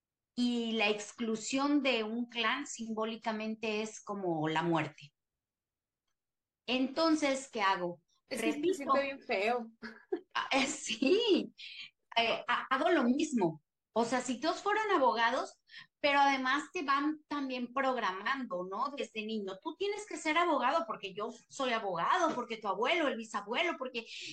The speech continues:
Speaker 1: el abolengo, el nombre, ya sabes, el apellido.
Speaker 2: Ujú.
Speaker 1: Entonces,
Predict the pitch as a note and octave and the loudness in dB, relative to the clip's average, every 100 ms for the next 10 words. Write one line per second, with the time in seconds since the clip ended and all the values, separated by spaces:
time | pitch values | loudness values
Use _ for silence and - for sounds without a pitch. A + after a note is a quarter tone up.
0 | - A#3 A3 G#3+ A3+ A3+ C4 E4 D#4 B3 | -2 0 2 2 2 2 2 2 2 2
1 | A3 A#3+ C4+ C4 A3+ A3+ A3+ A3+ G3 F3+ | 0 -2 -2 -2 -4 -6 -6 -6 -6 -6
2 | F3+ F3 G#3+ A#3+ C#4+ - - - B3+ B3+ | -6 -6 -6 -4 -4 -6 -20 -18 -14 -8
3 | A#3+ B3 D#4 C#4 C4+ C4 C#4 E4 - - | -4 -2 -2 -2 -2 -2 -4 -4 -6 -16